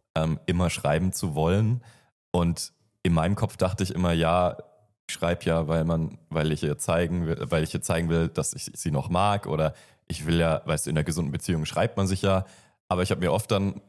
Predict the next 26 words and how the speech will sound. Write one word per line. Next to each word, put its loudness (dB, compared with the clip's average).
ich 0
hab 0
gemerkt, 2
das -2
ist -6
eigentlich 0
wirklich -2
nur 4
so -2
ein -2
versteckter 0
Kontrollzwang. 0
Und 0
die 0
Frage, 0
die 2
ich -2
mir 2
mittlerweile 2
stelle, 0
bevor 0
ich -2
irgendwie 0
was -2
schreibe, 0
ist, -4